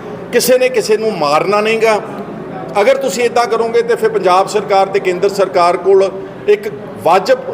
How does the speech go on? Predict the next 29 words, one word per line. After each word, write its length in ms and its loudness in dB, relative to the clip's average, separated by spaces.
ਰ-, 240 -6
ਕਾਰਨ 320 2
ਆ 100 2
ਜਾਏਗਾ 240 2
ਤੁਹਾਡੀ 300 0
ਮੂਵਮੈਂਟ 520 -4
ਨੂੰ 140 -4
ਕੁਚਲਣ 440 0
ਵਾਸਤੇ। 360 0
ਜਿਵੇਂ, 520 0
ਅ, 920 -2
ਉੱਨੀ 220 -4
ਸੌ 220 0
ਅੱਸੀ 220 -6
ਤੇ 100 -6
ਨੱਬੇ 300 0
ਦੇ 100 2
ਦਹਾਕੇ 380 2
ਵਿੱਚ 220 2
ਜਿਹੜੀਆਂ 440 0
ਪੋਲੀਟੀਕਲ 420 2
ਡਿਮਾਂਡਸ 420 2
ਉੱਠੀਆਂ, 380 0
ਜਦੋਂ 200 2
ਉਹਦੇ 220 2
ਵਿੱਚ 160 -2
ਵਾਇਲੈਂਸ 420 0
ਆ 120 2
ਗਿਆ, 260 0